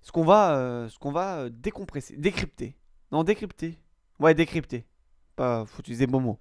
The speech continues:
aussi. Donc, en description de la vidéo, vous allez avoir un fichier rare, voilà. Euh, où vous allez, bon, vous le téléchargez, machin, vous ne cherchez pas plus loin. Et donc, en fait, vous allez voir ceci.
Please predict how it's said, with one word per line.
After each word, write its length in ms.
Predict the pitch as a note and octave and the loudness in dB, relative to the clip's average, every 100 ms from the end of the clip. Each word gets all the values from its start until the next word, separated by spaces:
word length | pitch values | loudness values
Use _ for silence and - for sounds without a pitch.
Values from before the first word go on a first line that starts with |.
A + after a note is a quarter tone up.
| _ | _
aussi. 180 | - - _ _ - - - - | -20 -20 _ _ -20 -20 -20 -14
Donc, 400 | D#3+ C4+ E4+ - - _ _ | 0 2 2 -4 -20 _ _
en 100 | - | -2
description 440 | G3 C4+ C4 G#3 G#3 | 0 0 -2 0 4
de 40 | |
la 80 | F#3+ | 4
vidéo, 520 | F3+ E3 A3 D4 - - | 8 10 10 8 0 -4
vous 200 | C#3+ E3 | 2 4
allez 140 | A3 | 4
avoir 680 | A3 D#3+ A3 A#3+ E3 G#2+ - _ | 2 4 4 4 2 0 -8 _
un 840 | C#3 B2+ B2 A#2+ A#2 A#2 A2+ A2+ A2+ | 0 2 2 0 -2 -4 -4 -6 -6
fichier 360 | - A3+ - D#3+ | -8 -6 2 2
rare, 420 | A#2+ F3 F#3+ - - _ - | 4 0 -2 -10 -16 _ -12
voilà. 320 | - B2+ F#3 - _ - - _ _ _ - | -6 -6 -6 -16 _ -20 -20 _ _ _ 2
Euh, 360 | C#3+ C#3+ C#3 C#3 | 8 10 10 8
où 80 | D#3+ | 4
vous 160 | E3 | 6
allez, 380 | F#3+ G#3+ G#3+ G3 | 10 10 10 6
bon, 320 | D3 D3+ A#2 - | 6 4 4 0
vous 140 | D#3 | -4
le 60 | D#3 | -4
téléchargez, 480 | E3+ C#3 A2 B2+ | 4 4 4 0
machin, 360 | C#3 A#2 C3+ A#2 | -2 -2 -4 -8
vous 80 | G#2 | -8
ne 60 | A2+ | -6
cherchez 200 | B2+ B2 | -4 -4
pas 80 | A#2 | -4
plus 120 | A2+ | -6
loin. 160 | C3+ - _ _ _ _ _ _ _ - | -8 -10 _ _ _ _ _ _ _ 0
Et 100 | G#3 | 4
donc, 220 | A#3 A3 | 4 2
en 60 | |
fait, 180 | A3 C4+ | 2 2
vous 140 | G3 E3+ | 4 4
allez 120 | F3+ | 4
voir 300 | G#3+ B3+ - - | 4 2 -2 -14
ceci. 400 | - F3+ - | -8 -8 -10